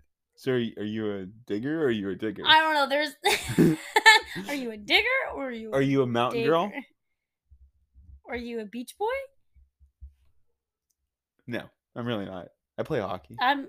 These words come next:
Speaker 2: I don't know if I'm a, I mean, yeah. Any case, I think this is a very stimulating question,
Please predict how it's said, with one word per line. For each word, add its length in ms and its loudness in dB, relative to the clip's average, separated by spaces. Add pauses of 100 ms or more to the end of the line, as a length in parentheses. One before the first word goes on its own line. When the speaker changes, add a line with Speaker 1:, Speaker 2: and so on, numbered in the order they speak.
Speaker 2:
I 100 -4
don't 220 -4
know 140 -4
if 100 -10
I'm 160 -8
a, 40 -12 (180)
I 80 -6
mean, 380 -12
yeah. 260 -6 (720)
Any 180 2
case, 560 -6 (580)
I 220 4
think 200 -4
this 180 -2
is 140 -6
a 60 -4
very 280 -2
stimulating 840 -8
question, 720 -14